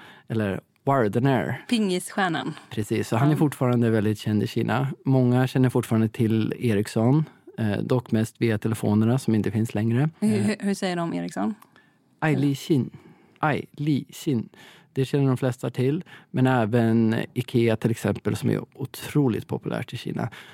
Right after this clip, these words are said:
Speaker 1: Så att jag, jag tror att brandet Sverige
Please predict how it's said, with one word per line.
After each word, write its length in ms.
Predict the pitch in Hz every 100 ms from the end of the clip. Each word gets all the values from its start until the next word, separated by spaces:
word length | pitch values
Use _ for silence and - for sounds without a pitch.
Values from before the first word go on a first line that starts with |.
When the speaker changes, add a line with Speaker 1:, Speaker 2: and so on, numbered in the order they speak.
| - -
Speaker 1:
Så 140 | 135
att 120 | 139
jag, 160 | 135 143
jag 160 | 143
tror 140 | - 147
att 200 | 139 - - - 147 127 -
brandet 540 | 143 170 170 135 123
Sverige 720 | - 135 135 135 117 98 -